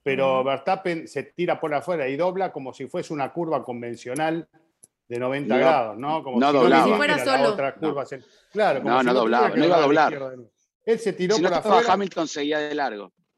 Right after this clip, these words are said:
Speaker 1: Claro,
Speaker 3: Seguía de
Speaker 1: se
Speaker 3: largo.
Speaker 1: tiró por afuera como si la ca-, la curva sigui-, fuese a irse sola, ¿no? Y ven-, y venía una recta después, y bueno, por ahí pisaría un poquito afuera. Pero no, había que doblar de nuevo a la izquierda, y Hamilton, para,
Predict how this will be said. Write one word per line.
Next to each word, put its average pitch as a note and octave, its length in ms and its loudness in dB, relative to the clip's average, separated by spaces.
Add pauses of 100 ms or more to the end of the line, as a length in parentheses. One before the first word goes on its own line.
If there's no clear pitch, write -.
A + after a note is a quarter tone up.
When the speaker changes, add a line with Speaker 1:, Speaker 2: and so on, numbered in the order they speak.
(280)
Speaker 1:
Claro, G#3+ 220 0
Speaker 3:
Seguía F3 140 2
de F3+ 60 0
Speaker 1:
se - 60 -4
Speaker 3:
largo. - 160 -4
Speaker 1:
tiró G#3+ 240 -4
por A3 100 -4
afuera A#3 300 -4
como F3 260 -8
si - 160 -10
la D#3 180 -2
ca-, E3 200 -4
la D#3+ 240 -6
curva G#3+ 320 0
sigui-, D3+ 720 -8
fuese - 340 -4
a - 40 -2
irse E3+ 180 -6
sola, G#3 640 -2
¿no? F#3 300 -4
Y C3+ 200 -8
ven-, E3+ 240 -6
y C#3 140 -10
venía D#3+ 300 -4
una D3 300 -6
recta D#3 380 -4
después, E3+ 480 -4
y B2+ 60 -10
bueno, C3 300 -8
por B2+ 120 -8
ahí C#3+ 80 -4
pisaría C#3+ 400 -8
un C3+ 60 -10
poquito C3+ 320 -10
afuera. D#3 360 -6 (220)
Pero D3 160 -2
no, G3 160 0
había E3 220 0
que E3 80 -2
doblar E3+ 260 -2
de D#3 160 -6
nuevo F#3+ 220 -4
a E3+ 40 -4
la F3 60 -6
izquierda, G3+ 420 -4
y C#3+ 140 -8
Hamilton, C#3+ 460 -6
para, C3+ 340 -6